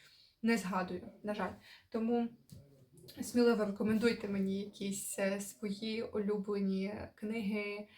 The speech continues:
авторів згаданих чи нових, це буде навіть краще. Я рада відкрию для себе, е, так,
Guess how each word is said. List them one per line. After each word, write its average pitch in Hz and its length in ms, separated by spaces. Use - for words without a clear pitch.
авторів 202 340
згаданих 220 560
чи - 180
нових, 214 420
це 196 100
буде 185 180
навіть 185 260
краще. 208 500
Я - 340
рада 196 280
відкрию 190 420
для 202 120
себе, 214 400
е, - 440
так, - 280